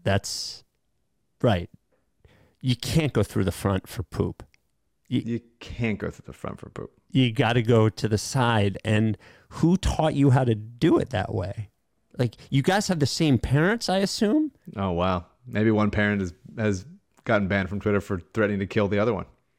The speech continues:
Speaker 1: Yeah. <laughs> Um,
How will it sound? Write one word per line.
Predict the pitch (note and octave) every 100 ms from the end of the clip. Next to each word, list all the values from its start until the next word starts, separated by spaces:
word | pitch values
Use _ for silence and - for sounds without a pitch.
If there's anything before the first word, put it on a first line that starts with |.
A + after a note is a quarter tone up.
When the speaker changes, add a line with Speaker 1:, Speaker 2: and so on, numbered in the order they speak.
| _
Speaker 1:
Yeah. | A2 G2+ B4+
<laughs> | - B4+ A#4 - - - - - _ A4 - _ _ - _ - - - - - _ _ _
Um, | - B2 C3+ C3+ A#2+ A#2